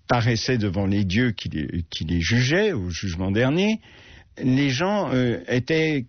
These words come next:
complètement préparés. Préparés, ils s'étaient pomponnés, ils s'étaient fait un curriculum vitae tout à fait honorable, ils s'étaient pardonnés à eux-mêmes et demandaient aux dieux de pardonner. Et les dieux étaient, euh,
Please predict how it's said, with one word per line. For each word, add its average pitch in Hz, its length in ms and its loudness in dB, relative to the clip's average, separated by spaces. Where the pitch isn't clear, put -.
complètement 135 880 0
préparés. 110 640 0
Préparés, 104 540 0
ils 160 40 0
s'étaient 107 340 -2
pomponnés, 107 800 2
ils 160 60 0
s'étaient 101 340 -2
fait 113 160 -2
un 104 80 2
curriculum 101 680 0
vitae 95 380 -2
tout 131 280 -4
à 131 100 2
fait 113 180 -2
honorable, 127 800 2
ils 117 80 2
s'étaient 104 320 -2
pardonnés 110 640 0
à 104 140 2
eux-mêmes 117 360 4
et 98 120 -2
demandaient 101 340 0
aux 107 140 2
dieux 110 180 2
de 95 80 -2
pardonner. - 380 -8
Et 147 100 0
les 127 160 2
dieux 147 240 2
étaient, 131 380 0
euh, 104 220 0